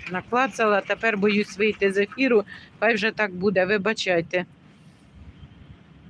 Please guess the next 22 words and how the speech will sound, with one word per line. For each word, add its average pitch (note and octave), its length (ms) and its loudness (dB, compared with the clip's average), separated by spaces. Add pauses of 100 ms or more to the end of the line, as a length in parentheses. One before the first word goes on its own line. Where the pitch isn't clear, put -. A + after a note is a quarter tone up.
(1080)
Зелений, G#3+ 760 2
Галинка A3+ 540 2
Іва. A3 320 4
Ну, A3+ 140 4
а A#3+ 160 4
можна C#4 380 4
проводить? F3+ 600 0
Видно G3+ 500 0
чи, F3+ 180 -6 (420)
чи - 160 0
не A#3+ 140 4
видно? F3+ 340 0
Пишіть. - 540 -4 (800)
Да, F#3 260 2
позеленів, G#3+ 800 2
Надюша F3+ 480 -2
Вільхова. G#3+ 580 0
Ну, A3+ 160 2
от A#3 100 -4
що G3+ 240 0
робить? F3+ 340 -4 (720)
Е, F#3+ 360 0